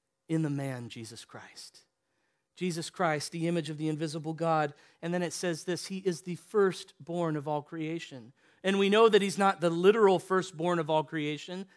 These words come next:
That was Adam. So what is Paul's point? He's the firstborn of the new creation.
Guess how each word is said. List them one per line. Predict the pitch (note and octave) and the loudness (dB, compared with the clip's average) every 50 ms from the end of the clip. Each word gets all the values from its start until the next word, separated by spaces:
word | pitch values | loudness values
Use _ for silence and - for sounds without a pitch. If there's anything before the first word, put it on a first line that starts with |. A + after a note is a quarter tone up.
| _ | _
That | - D#3+ F3 | 0 2 2
was | F#3 G3 E3 F#3 | 2 2 0 2
Adam. | G3 G3+ G#3 A3 G3 D3+ A#2 G2+ G#2 - _ _ _ _ _ _ | 4 6 6 6 6 4 -2 -4 -12 -16 _ _ _ _ _ _
So | - - G3 | -4 -2 4
what | G3+ A3 | 4 4
is | G#3+ - | 4 4
Paul's | - - A3+ A3 A3 G#3 - - | -4 0 4 4 4 4 2 -4
point? | _ - A#3 A3+ G#3 E3 - _ _ _ - _ | _ -4 -2 0 0 0 -2 _ _ _ -20 _
He's | - G3 G#3+ G3 D3 | -4 -2 -2 0 2
the | A3 G#3+ | 2 2
firstborn | A3 - A#3+ A#3+ A#3+ A3+ - - F3+ D#3+ G#3+ A3 A3+ A#3 A3+ | 2 4 4 4 4 4 0 -6 -4 0 4 6 6 6 4
of | G#3+ G3 G3+ F3+ D#3+ E3 | 2 0 0 0 0 -2
the | F#3+ | 0
new | F3+ F3 F#3 G3+ G#3+ G3+ F#3 F3 D3 B2+ - _ _ _ _ | 0 2 2 2 2 2 2 0 0 -2 -6 _ _ _ _
creation. | - - D#3+ D3 C#3+ C#3 B2+ A#2 - - A#2 F#2+ D#2 D2+ | -8 -6 -4 -4 -2 -4 -6 -6 -10 -12 -14 -14 -18 -20